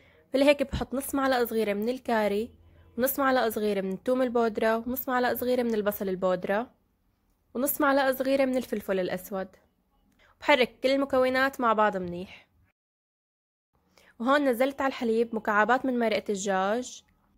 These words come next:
وحطيت كمان مكعب واحد من مرقة الدجاج على الدجاج والفطر، وضفت فوقه تقريبًا نص كاسة من المي لحتى تذوب مكعب مرقة الدجاج. طبعًا إذا بدكن البشاميل يضل لونه أبيض وثلجي،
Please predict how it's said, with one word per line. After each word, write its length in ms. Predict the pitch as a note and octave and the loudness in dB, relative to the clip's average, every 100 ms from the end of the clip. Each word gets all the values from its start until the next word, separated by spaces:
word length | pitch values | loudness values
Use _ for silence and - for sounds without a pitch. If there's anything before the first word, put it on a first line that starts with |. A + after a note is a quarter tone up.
| - - | -20 -6
وحطيت 400 | - A#3+ D4 D4+ | -2 4 4 4
كمان 300 | C#4+ A#3+ G#3+ | 0 2 0
مكعب 420 | G3+ A#3+ B3 C4 | 0 0 2 4
واحد 340 | C4 B3 A3 G3+ | 2 2 0 -2
من 80 | |
مرقة 180 | G3+ A3 | -2 -2
الدجاج 500 | A#3+ B3+ A#3 B3 A#3 | -2 -4 0 0 0
على 100 | A3+ | -2
الدجاج 320 | G#3+ G#3+ G#3 | -2 0 0
والفطر، 640 | G3+ F#3+ G3+ - G#3 C4 - - - - - | -2 -6 -8 -4 -2 -2 -8 -20 -20 -20 -4
وضفت 360 | A3+ G#3+ E4 D#4 | 0 2 2 2
فوقه 280 | C#4 B3 G#3 | 2 2 2
تقريبًا 380 | - B3+ B3 | -2 -2 0
نص 240 | A3 A#3+ - | 0 -2 -2
كاسة 320 | C4 C4+ C4+ | -2 0 -2
من 160 | B3+ A#3+ | -2 -2
المي 400 | A#3 A3+ A#3+ A#3 | -2 -2 -2 -4
لحتى 400 | A#3+ C4+ B3 G3+ | -2 -4 -2 -6
تذوب 380 | - A#3+ B3 A3+ | -4 -4 -4 -4
مكعب 340 | A3 A3 F#3+ | -4 -2 -2
مرقة 220 | F#3+ F3+ F3+ | -2 -4 -6
الدجاج. 640 | - F3+ F#3 F3+ - - - - - _ - | -6 -4 -2 -6 -8 -16 -20 -20 -20 _ -4
طبعًا 200 | A3 A3 | 0 2
إذا 120 | A#3 | 2
بدكن 260 | C#4 - D4 | 0 2 2
البشاميل 400 | C4 B3+ A#3 G#3 | 2 0 0 0
يضل 280 | G3 A#3+ C4+ | 0 0 2
لونه 260 | C4+ C4 | 2 2
أبيض 200 | B3 A#3+ | 0 0
وثلجي، 580 | A#3 A3+ G#3+ G3+ G#3 | 0 0 -2 -2 -2